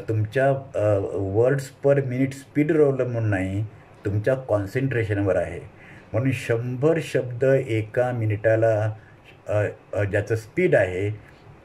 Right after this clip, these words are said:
त्याच्यापेक्षा ऐंशी शब्द ज्याचं speed आहे श-, प्रत्येक मिनिटाला,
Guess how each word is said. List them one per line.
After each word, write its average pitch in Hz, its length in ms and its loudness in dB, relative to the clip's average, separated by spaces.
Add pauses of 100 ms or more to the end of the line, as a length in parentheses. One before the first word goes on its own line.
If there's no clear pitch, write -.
(120)
त्याच्यापेक्षा 113 1000 0 (800)
ऐंशी 131 520 -2 (260)
शब्द 135 400 0
ज्याचं 127 440 2
speed 123 420 -2
आहे 107 340 2
श-, - 160 -10 (200)
प्रत्येक 110 440 -2
मिनिटाला, 101 500 0